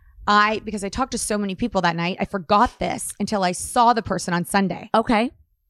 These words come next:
Speaker 1: 'Cause, you know, I saw the person
Speaker 2: Yeah,
Speaker 1: on
Speaker 2: yeah.
Speaker 1: Sunday. So I'm like, "Who are you?" Yada, yada. It's really successful.
Speaker 2: Man or woman?
Speaker 1: Man. Uh, good look-
Speaker 2: Married, not married?
Speaker 1: Well, he has five kids.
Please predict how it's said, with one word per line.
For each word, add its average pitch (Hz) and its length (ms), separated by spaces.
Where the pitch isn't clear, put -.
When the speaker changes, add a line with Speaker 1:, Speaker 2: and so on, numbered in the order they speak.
Speaker 1:
'Cause, 185 140
you 185 80
know, 185 60
I 165 80
saw 220 260
the 202 60
person 175 200
Speaker 2:
Yeah, 202 140
Speaker 1:
on 226 60
Speaker 2:
yeah. 185 160
Speaker 1:
Sunday. 135 140
So 226 540
I'm 226 60
like, 214 140
"Who - 100
are 330 60
you?" 269 340
Yada, 226 240
yada. 202 420
It's - 240
really 202 180
successful. 190 1000
Speaker 2:
Man 208 260
or 269 80
woman? 160 320
Speaker 1:
Man. 185 460
Uh, 180 480
good 190 180
look- 202 100
Speaker 2:
Married, 214 380
not 202 180
married? 143 300
Speaker 1:
Well, 247 220
he - 100
has 202 140
five 185 260
kids. - 320